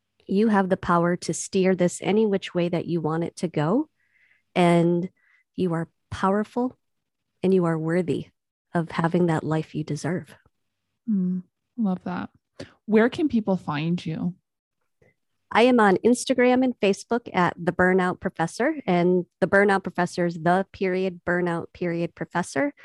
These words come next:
Speaker 1: I also have a clubhouse on Clubhouse, and, um, it's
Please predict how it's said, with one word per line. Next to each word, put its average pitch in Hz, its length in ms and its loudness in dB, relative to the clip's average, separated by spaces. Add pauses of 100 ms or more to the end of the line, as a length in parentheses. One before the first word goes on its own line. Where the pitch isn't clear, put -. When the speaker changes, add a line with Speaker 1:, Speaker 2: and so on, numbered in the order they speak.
(340)
Speaker 1:
I 190 80 4
also 226 300 2
have 190 380 4
a 180 340 2
clubhouse 190 600 -2
on 156 300 -4 (120)
Clubhouse, 247 600 0 (340)
and, 185 580 4
um, 170 380 0
it's - 220 -8